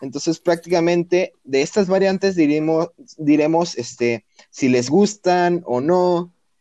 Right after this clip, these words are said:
eh, haciendo un poco de referencia a, a los pueblos cuando le daban, lanzaban tomates podridos a los que no le gustaba,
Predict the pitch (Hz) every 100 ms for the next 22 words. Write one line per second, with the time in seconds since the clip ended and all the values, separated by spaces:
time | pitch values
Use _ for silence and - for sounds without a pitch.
0 | _ 120 120 120 120 120 120 143 147 156
1 | 156 151 160 135 127 123 131 139 - 156
2 | 139 123 117 _ _ _ _ 120 120 123
3 | 123 123 123 123 123 - 147 151 160 -
4 | 135 131 127 123 120 123 139 147 _ _
5 | _ - 143 139 151 147 143 143 143 139
6 | 156 - 131 131 147 135 - 123 117 127
7 | 123 135 131 123 - 131 143 190